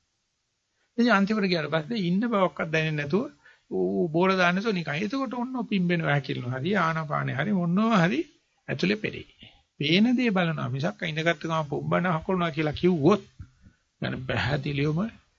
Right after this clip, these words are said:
ටෝචරි. පැහැදිලිවම Taman දඩුවම් කරගන්නවා.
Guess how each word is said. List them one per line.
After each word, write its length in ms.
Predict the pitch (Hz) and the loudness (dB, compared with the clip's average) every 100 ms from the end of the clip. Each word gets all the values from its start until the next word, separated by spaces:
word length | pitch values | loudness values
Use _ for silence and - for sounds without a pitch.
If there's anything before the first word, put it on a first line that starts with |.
| _ _ | _ _
ටෝචරි. 540 | - 127 127 110 98 - _ _ _ _ _ _ _ | -4 -2 0 -2 -6 -10 _ _ _ _ _ _ _
පැහැදිලිවම 560 | 135 120 143 127 131 160 | -4 -2 -4 -6 -6 -6
Taman 280 | 151 139 147 | -6 -6 -4
දඩුවම් 360 | 131 127 131 | -4 -4 -4
කරගන්නවා. 540 | 131 139 117 107 - | -4 -4 -4 -6 -8